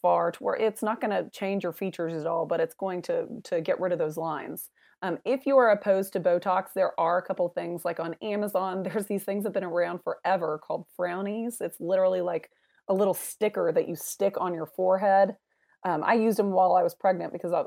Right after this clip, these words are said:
of course, while you're pregnant or breastfeeding, you shouldn't, um, you, you shouldn't use Botox. And, um, while you're sleeping, apparently you're making those same expressions.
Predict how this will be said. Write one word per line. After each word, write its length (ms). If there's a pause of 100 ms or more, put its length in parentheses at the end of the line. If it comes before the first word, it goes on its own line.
of 180
course, 240
while 120
you're 100
pregnant 320
or 40
breastfeeding, 640
you 120
shouldn't, 300 (100)
um, 340 (480)
you, 300
you 160
shouldn't 260
use 160
Botox. 600 (420)
And, 400 (120)
um, 380
while 400
you're 360
sleeping, 760 (100)
apparently 440
you're 120
making 460
those 360
same 420
expressions. 920